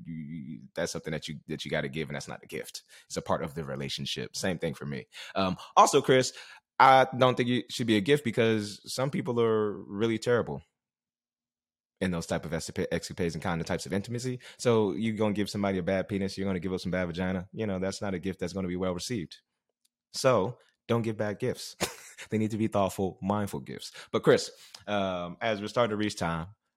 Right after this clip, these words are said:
uh, I just wanna say I appreciated the discussion that we had today around love languages, 'cause all I wanted to do today was actually just explore that,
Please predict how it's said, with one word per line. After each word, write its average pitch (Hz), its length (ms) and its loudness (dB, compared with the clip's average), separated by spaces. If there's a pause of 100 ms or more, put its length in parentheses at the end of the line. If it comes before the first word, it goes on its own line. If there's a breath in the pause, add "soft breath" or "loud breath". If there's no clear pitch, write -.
uh, 76 300 -4
I - 80 6
just 117 120 -2
wanna 110 120 0
say 98 180 2
I 95 220 4
appreciated 107 600 2
the - 60 -8
discussion 87 460 -2
that 80 100 0
we 76 100 -2
had 82 200 -2
today 78 180 -6
around 73 360 -4
love 73 140 -8
languages, 82 380 -6
'cause - 240 -6
all 123 240 6
I 147 80 8
wanted 123 320 2
to 110 80 -2
do 101 280 2
today 92 580 0 (300 loud breath)
was 104 180 2
actually 98 380 4
just 87 440 -2
explore - 380 2
that, 80 180 -4